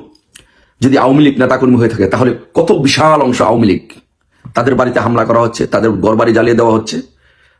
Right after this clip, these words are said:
ডাকাতি করা হচ্ছে, পুলিশদেরকে হামলা করা হয়েছে, বিশাল একটা পুলিশ বাহিনী, তাদের সংখ্যা কত। তারপরে যে গার্মেন্টস কর্মীদেরকে, বাংলাদেশের কত লক্ষ গার্মেন্টস কর্মী আছে, তার আজকে ব্যাপার, তাদের জীবন জীবিকা ধ্বংস করে দেওয়া হচ্ছে,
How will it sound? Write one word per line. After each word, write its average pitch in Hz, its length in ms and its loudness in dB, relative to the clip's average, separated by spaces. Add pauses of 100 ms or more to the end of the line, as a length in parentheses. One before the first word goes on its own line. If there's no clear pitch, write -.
ডাকাতি 131 340 -2
করা 120 160 0
হচ্ছে, - 500 -4 (420)
পুলিশদেরকে 165 480 0
হামলা 120 260 0
করা 117 160 0
হয়েছে, 123 200 0
বিশাল 120 260 0
একটা 123 120 -4
পুলিশ 120 260 -2
বাহিনী, 120 200 0
তাদের 117 220 0
সংখ্যা 123 300 -2
কত। 113 180 -4 (920)
তারপরে 123 300 0
যে 117 240 2
গার্মেন্টস 113 420 2
কর্মীদেরকে, 123 420 2
বাংলাদেশের 113 460 -2
কত 143 200 -2
লক্ষ 135 400 0
গার্মেন্টস 117 380 0
কর্মী 117 220 0
আছে, 107 140 -2
তার 110 140 0
আজকে 110 240 -2
ব্যাপার, 113 300 -2 (440)
তাদের 127 200 0 (240)
জীবন 127 260 2
জীবিকা 123 300 2
ধ্বংস 107 240 -2
করে 110 160 0
দেওয়া 113 180 2
হচ্ছে, - 320 -4